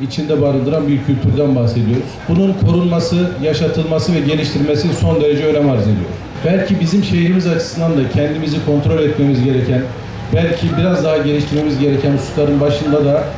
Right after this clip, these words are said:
Kırkpınar'ın ya da yağlı güreşin sadece Kırkpınar haftasına hapsedilmesi,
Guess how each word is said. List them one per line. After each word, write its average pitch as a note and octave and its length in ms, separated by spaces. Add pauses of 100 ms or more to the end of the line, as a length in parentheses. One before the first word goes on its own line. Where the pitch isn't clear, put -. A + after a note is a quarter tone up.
(460)
Kırkpınar'ın D3+ 600
ya D3 140
da D3+ 60
yağlı D3+ 340
güreşin C#3+ 340
sadece D#3+ 520
Kırkpınar D#3+ 380
haftasına D3 580 (400)
hapsedilmesi, D#3 760